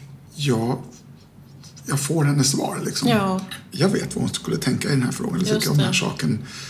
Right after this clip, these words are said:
Speaker 1: när, när jag liksom tar till
Speaker 2: Mm.
Speaker 1: att, att, att fråga henne, liksom.
Speaker 2: Och ibland kanske det kommer tankar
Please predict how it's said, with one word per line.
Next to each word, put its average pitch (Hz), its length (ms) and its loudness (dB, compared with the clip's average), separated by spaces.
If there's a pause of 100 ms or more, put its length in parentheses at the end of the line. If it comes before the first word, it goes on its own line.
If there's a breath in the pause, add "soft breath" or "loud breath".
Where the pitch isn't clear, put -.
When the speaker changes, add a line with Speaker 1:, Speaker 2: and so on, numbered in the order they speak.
(280 loud breath)
Speaker 1:
när, 123 260 0
när 113 140 0
jag 110 100 0
liksom 123 240 -2
tar 110 120 0
till 123 300 0 (200)
Speaker 2:
Mm. 202 340 2 (440)
Speaker 1:
att, - 240 -6
att, - 280 -12
att - 140 -4
fråga 76 340 0
henne, 127 240 2
liksom. - 320 -2 (1200 loud breath)
Speaker 2:
Och 170 140 2
ibland 165 340 4
kanske 160 300 4
det 160 100 2
kommer 147 560 4
tankar 151 440 2